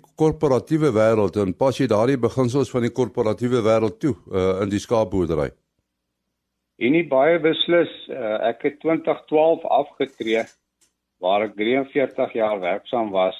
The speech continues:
Speaker 2: eh, by landboubesighede, die ou koöperasies. En daar is my geen verskil om, eh, besigheid te bestuur as om, eh, intensiewe skaapboerdery te bestuur nie.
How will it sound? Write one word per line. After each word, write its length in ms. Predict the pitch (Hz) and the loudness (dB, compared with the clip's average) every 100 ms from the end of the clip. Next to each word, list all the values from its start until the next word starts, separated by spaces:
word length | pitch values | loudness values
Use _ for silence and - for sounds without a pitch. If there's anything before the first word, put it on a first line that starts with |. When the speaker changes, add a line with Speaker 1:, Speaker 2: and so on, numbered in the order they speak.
| - | -12
Speaker 2:
eh, 280 | 57 87 95 | -10 -6 -6
by 220 | 90 90 | -6 -8
landboubesighede, 1160 | 90 95 107 113 98 104 110 110 - 101 98 90 | -6 -6 -6 -10 -8 -6 -6 -8 -8 -6 -4 -6
die 120 | 82 | -6
ou 120 | 80 | -8
koöperasies. 960 | 98 107 - 92 87 107 95 87 85 - _ _ _ _ _ - | -6 -8 -6 -2 2 2 0 -10 -12 -16 _ _ _ _ _ -12
En 140 | 98 | -2
daar 200 | 95 101 | 2 2
is 80 | - | 0
my 160 | 113 101 | -8 -6
geen 260 | 151 156 | -2 -2
verskil 600 | 151 131 - 139 127 120 - _ _ _ _ _ _ | -2 -6 -6 -2 0 0 -6 _ _ _ _ _ _
om, 380 | 101 104 101 | -8 -8 -6
eh, 140 | 98 92 | -4 -4
besigheid 580 | 98 120 151 - 113 104 | -2 -4 -4 -6 -6 -6
te 80 | |
bestuur 520 | 104 107 - 113 110 85 | -8 -8 -8 -6 -4 -2
as 220 | 90 - | -4 -4
om, 300 | 82 101 98 | -10 -8 -6
eh, 180 | 92 82 | -4 -4
intensiewe 540 | 98 98 95 123 113 | -6 -8 -6 -6 -8
skaapboerdery 840 | - - 117 107 98 98 92 90 87 _ - | -6 0 2 2 -4 -6 -6 -6 -10 _ -18
te 80 | |
bestuur 480 | 87 87 - 92 92 | -12 -14 -10 -8 -6
nie. 240 | 82 71 | -8 -16